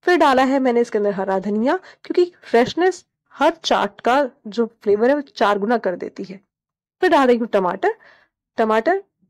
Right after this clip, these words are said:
आप जैसा चाहें वैसा डाल सकते हैं, but मैंने यहाँ कम डाला है, क्योंकि जैसे मैंने कहा मुझे क्रंच बहुत पसंद है अनियन का, तो मैंने इसीलिए जो टमाटर है वो कम डाला है। पर यहाँ जो टमाटर डाला है वो मैंने बिना, जो बीज होते हैं उसके डाला है।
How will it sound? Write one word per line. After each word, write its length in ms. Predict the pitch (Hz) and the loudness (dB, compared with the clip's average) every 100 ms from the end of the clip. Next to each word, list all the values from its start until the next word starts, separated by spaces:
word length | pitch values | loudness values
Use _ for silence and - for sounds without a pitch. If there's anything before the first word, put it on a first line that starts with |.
| _ _ _ | _ _ _
आप 280 | 214 233 233 - | 0 0 -2 -2
जैसा 220 | 208 214 285 | 0 0 0
चाहें 240 | 294 277 | 0 -4
वैसा 220 | 285 277 | -2 -2
डाल 220 | 220 190 | -2 -4
सकते 340 | 196 202 - 233 | -6 -8 -4 -4
हैं, 160 | 320 - _ _ _ - | -4 -8 _ _ _ -2
but 160 | 240 254 - | 0 0 0
मैंने 220 | 220 262 | 0 0
यहाँ 240 | 311 311 _ - | 0 -2 _ -2
कम 220 | 262 311 | 0 2
डाला 240 | 320 285 302 | 2 2 0
है, 100 | 311 | -2
क्योंकि 200 | 277 226 | -6 -8
जैसे 180 | - | -4
मैंने 200 | 254 240 | 0 0
कहा 200 | 226 247 | 0 -2
मुझे 200 | 269 254 | -2 -2
क्रंच 360 | 247 214 254 - | -2 0 0 0
बहुत 240 | 208 240 - | 0 0 -2
पसंद 260 | 240 226 | -4 -2
है 60 | 247 | -4
अनियन 340 | 214 202 208 214 | -2 -2 -2 -2
का, 140 | 403 - _ - | -4 -6 _ -8
तो 60 | 262 | 0
मैंने 220 | 262 262 | 2 2
इसीलिए 340 | 233 240 254 | 0 0 0
जो 500 | 254 _ _ _ - - | -2 _ _ _ -12 -2
टमाटर 300 | 202 196 262 | 0 0 0
है 60 | |
वो 80 | 262 | -2
कम 240 | 262 254 | 0 0
डाला 220 | 240 220 277 | 2 2 0
है। 100 | 359 | 0
पर 160 | 254 | -2
यहाँ 200 | 240 240 | 0 -2
जो 80 | 262 | -2
टमाटर 320 | 262 202 254 | 0 0 0
डाला 260 | 254 220 233 | 0 2 2
है 160 | 330 403 _ _ - | 0 -2 _ _ -6
वो 120 | 233 269 | 2 4
मैंने 220 | 226 320 | 4 0
बिना, 300 | 269 220 339 _ _ _ _ _ _ _ - | 0 0 -2 _ _ _ _ _ _ _ -4
जो 100 | 220 | 0
बीज 280 | 226 277 262 | 4 4 2
होते 200 | 220 392 | 0 0
हैं 80 | |
उसके 200 | 359 - | -2 -4
डाला 220 | 202 - 190 | -6 -6 -10
है। 160 | 214 | -14